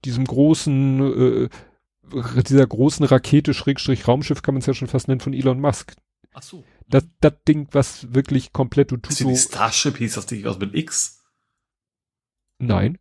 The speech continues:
Speaker 1: ist es nicht.
Speaker 2: Okay.
Speaker 1: Es, also natürlich, das Unternehmen heißt SpaceX,
Speaker 2: Ja,
Speaker 1: aber
Speaker 2: aber ich
Speaker 1: das
Speaker 2: dachte,
Speaker 1: Ding
Speaker 2: es hieß auch
Speaker 1: selber
Speaker 2: mit
Speaker 1: heißt, nee, nee.
Speaker 2: Star-, okay, ja.
Speaker 1: Nein, nein. Ja, also das war ein Testflug. Beim ersten Mal,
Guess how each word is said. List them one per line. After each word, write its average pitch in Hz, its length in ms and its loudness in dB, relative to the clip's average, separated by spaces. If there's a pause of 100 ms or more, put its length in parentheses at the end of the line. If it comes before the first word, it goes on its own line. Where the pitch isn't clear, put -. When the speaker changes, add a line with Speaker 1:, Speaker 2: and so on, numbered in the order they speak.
Speaker 1:
ist - 180 -4
es 113 160 -4
nicht. - 460 -4
Speaker 2:
Okay. 113 240 -6
Speaker 1:
Es, 117 560 -10
also 110 300 2
natürlich, 117 340 2
das 117 160 0
Unternehmen 117 380 4
heißt 107 220 2
SpaceX, 104 400 0
Speaker 2:
Ja, 123 120 6
Speaker 1:
aber 131 140 4
Speaker 2:
aber 104 80 2
ich - 20 -4
Speaker 1:
das - 80 4 (100)
Speaker 2:
dachte, 127 140 -4
Speaker 1:
Ding 117 60 2
Speaker 2:
es 107 60 2
hieß - 120 -4
auch - 80 -2
Speaker 1:
selber 107 300 2
Speaker 2:
mit - 100 4
Speaker 1:
heißt, - 200 -4
nee, 196 180 -2
nee. - 40 -8
Speaker 2:
Star-, 104 280 -6 (340)
okay, 120 220 -12 (140)
ja. - 120 -10 (140)
Speaker 1:
Nein, 233 120 0
nein. - 120 -6 (880)
Ja, 101 240 4 (120)
also 147 320 4
das 139 200 0
war 143 120 4
ein 123 100 -2
Testflug. 226 580 2 (100)
Beim 131 160 0
ersten 151 300 0
Mal, 139 400 4